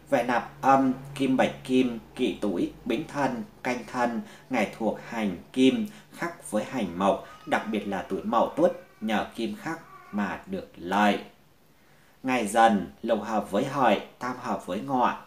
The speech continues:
và Tuất thành họa cục, xung với Thân, hình Tỵ, hại Tỵ, phá Hợi và tuyệt Dậu. Về tuổi xung khắc trong ngày, tuổi xung trong ngày gồm có tuổi Canh Thân, Bính Thân,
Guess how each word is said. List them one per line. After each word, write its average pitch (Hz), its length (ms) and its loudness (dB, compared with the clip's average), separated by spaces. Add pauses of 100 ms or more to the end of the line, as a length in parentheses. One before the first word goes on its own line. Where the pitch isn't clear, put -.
(140)
và 101 300 -2
Tuất 175 140 4 (320)
thành 101 260 -6 (140)
họa 92 200 -4
cục, 107 300 0 (180)
xung 113 340 0
với 110 140 -2 (100)
Thân, 117 320 -2 (180)
hình 104 320 -2
Tỵ, 107 300 0 (200)
hại 127 360 -6
Tỵ, 110 300 -2 (160)
phá 107 340 -8
Hợi 160 260 0 (280)
và 175 160 -8 (100)
tuyệt - 240 -10
Dậu. 98 420 0 (2250)
Về 131 220 4
tuổi 107 160 4
xung 135 220 -2
khắc - 240 -4
trong 139 180 2
ngày, 101 360 0 (200)
tuổi 101 160 2
xung 123 260 -2 (100)
trong 247 180 -4
ngày 196 260 -2
gồm 185 240 0
có - 340 0 (160)
tuổi 107 220 -2
Canh 120 220 -4
Thân, 117 360 0 (160)
Bính 104 240 0
Thân, 110 360 0